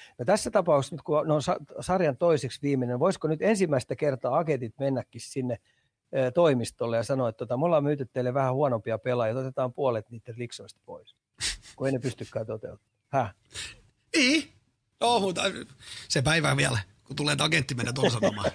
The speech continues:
Speaker 2: <laughs> Sit on, sit on hommat sekaisin.
Speaker 1: No
Speaker 2: Hei, tota,
Speaker 1: kamppailu-,
Speaker 2: niin,
Speaker 1: hei,
Speaker 2: niin.
Speaker 1: kamppailulajissa, tiedä, kun sä oot kamppailulajin ystävä, jos
Speaker 2: Mm.
Speaker 1: sä saat häkissä koko aika turpaa,
Speaker 2: Mm.
Speaker 1: no et sä nyt samaa liksaa sieltä saa seuraava
Speaker 2: No
Speaker 1: kerran,
Speaker 2: et
Speaker 1: kun sä kehät.
Speaker 2: tietenkään. No niin, mut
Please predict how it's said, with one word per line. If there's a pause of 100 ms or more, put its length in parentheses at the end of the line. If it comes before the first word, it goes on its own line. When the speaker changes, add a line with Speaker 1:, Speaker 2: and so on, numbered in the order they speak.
Speaker 2:
<laughs> (760)
Sit
on,
sit
on
hommat
sekaisin. (140)
Speaker 1:
No
Speaker 2:
Hei,
tota,
Speaker 1:
kamppailu-,
Speaker 2:
niin,
Speaker 1:
hei,
Speaker 2:
niin.
Speaker 1:
kamppailulajissa,
tiedä,
kun
sä
oot
kamppailulajin
ystävä,
jos
Speaker 2:
Mm.
Speaker 1:
sä
saat (140)
häkissä
koko
aika
turpaa, (200)
Speaker 2:
Mm.
Speaker 1:
no
et
sä
nyt
samaa
liksaa
sieltä
saa
seuraava
Speaker 2:
No
Speaker 1:
kerran,
Speaker 2:
et
Speaker 1:
kun
sä
kehät.
Speaker 2:
tietenkään. (100)
No
niin,
mut